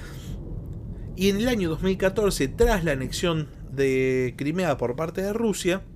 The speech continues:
Transnistria pide unirse a la Federación Rusa. Desde este momento parece ser que hay un interés genuino, más allá de demostrar que no,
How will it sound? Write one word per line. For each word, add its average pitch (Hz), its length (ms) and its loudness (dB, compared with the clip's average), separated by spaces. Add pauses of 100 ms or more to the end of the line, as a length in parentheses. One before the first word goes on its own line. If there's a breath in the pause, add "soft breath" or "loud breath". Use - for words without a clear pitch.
(640 loud breath)
Transnistria 214 720 2 (280)
pide 175 500 0
unirse 151 420 4
a 135 40 2
la 127 100 2
Federación 117 480 0
Rusa. 110 340 -10 (800 loud breath)
Desde 175 220 2
este 208 180 0
momento 196 420 0
parece 160 360 -4
ser 160 340 0 (320 loud breath)
que 139 80 -2
hay 160 140 0
un 156 100 -2
interés 143 380 -2
genuino, 165 580 0
más 139 180 -6
allá 151 200 -6
de 139 120 0
demostrar 127 640 -2
que 120 160 -6
no, 175 360 0